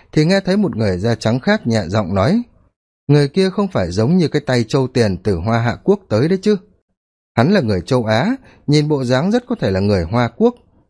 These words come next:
một người da trắng có chiều cao trung bình nhưng thân hình lực lưỡng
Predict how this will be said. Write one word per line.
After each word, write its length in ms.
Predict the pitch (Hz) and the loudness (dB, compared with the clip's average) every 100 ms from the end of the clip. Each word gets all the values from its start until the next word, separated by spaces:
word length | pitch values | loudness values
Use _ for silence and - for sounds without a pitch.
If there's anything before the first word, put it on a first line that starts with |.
| _ _ - | _ _ 0
một 160 | 151 151 | 0 2
người 160 | 151 | 0
da 160 | 147 185 | 0 -2
trắng 280 | 180 139 220 | 0 -2 -2
có 100 | 226 | 0
chiều 180 | 147 113 | 0 0
cao 220 | 165 170 | -2 -2
trung 240 | 190 190 151 | 0 0 0
bình 240 | 117 92 | 0 0
nhưng 160 | 113 120 | 0 0
thân 200 | 135 127 | 0 0
hình 240 | 107 90 | 0 0
lực 180 | 107 92 | 0 0
lưỡng 300 | 123 139 | 0 0